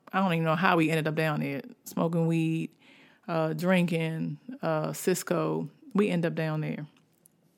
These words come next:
So we see these girls who give, feel like, we feel like they're giving us the side eye. We jump out, fight these girls for no reason. It was just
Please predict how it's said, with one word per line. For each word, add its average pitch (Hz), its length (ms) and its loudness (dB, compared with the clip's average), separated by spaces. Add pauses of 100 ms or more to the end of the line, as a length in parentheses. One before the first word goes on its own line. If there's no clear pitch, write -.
(680)
So 190 160 0
we 226 160 4
see 247 220 2
these 220 200 6
girls 180 720 2
who 175 640 0
give, 190 260 4
feel 202 120 0
like, 185 140 2
we 190 120 4
feel 196 240 2
like 180 100 4
they're 185 80 2
giving 175 240 2
us 175 80 -2
the 180 80 -4
side 170 300 2
eye. 156 240 0
We 190 200 2
jump 190 260 2
out, 165 320 -2 (1120)
fight 226 300 4
these 220 180 2
girls 185 300 4
for 185 140 -2
no 175 180 2
reason. 160 640 0
It 190 200 2
was 185 140 -2
just 175 160 0